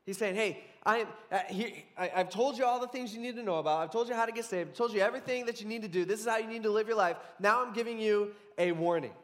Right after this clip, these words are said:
And the warning is this, that we as a church,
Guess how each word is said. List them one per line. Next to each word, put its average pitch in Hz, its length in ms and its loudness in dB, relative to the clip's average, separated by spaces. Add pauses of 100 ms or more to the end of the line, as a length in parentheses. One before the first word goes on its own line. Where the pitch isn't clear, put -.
(680)
And 170 100 -4
the 180 60 0
warning 190 280 0
is 147 120 -4
this, 156 200 0
that 156 280 -2
we 240 360 0
as 208 280 0
a 185 160 2
church, - 1000 -4